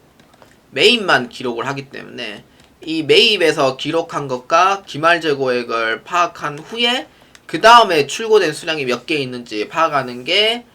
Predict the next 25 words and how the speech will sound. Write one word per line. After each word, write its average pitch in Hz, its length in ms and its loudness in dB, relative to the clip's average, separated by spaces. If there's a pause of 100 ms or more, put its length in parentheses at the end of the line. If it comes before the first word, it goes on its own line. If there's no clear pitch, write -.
(260)
실사법에 135 760 -4
대한 101 400 -10
특징입니다. 117 880 -14 (440)
그래서, 123 480 -4 (360)
어, 113 440 0
이렇게 220 340 2
해서 127 140 -6
봤을 - 360 -14
때 139 400 -8 (260)
장점은 135 500 -6
뭐냐면은 110 640 -8 (760)
뭐 190 160 -6
그나마 233 400 2
정확하다라는 175 920 2
의미도 156 320 -4
있고, 120 640 -4 (400)
그러니까 113 440 -10
그리고 131 380 -10
이제 - 160 -16
계속 147 240 -12
기록법보다 117 1040 0 (960)
수량을 202 400 -2
직접 - 280 -6
파악을 170 300 -4
하니까 123 680 -2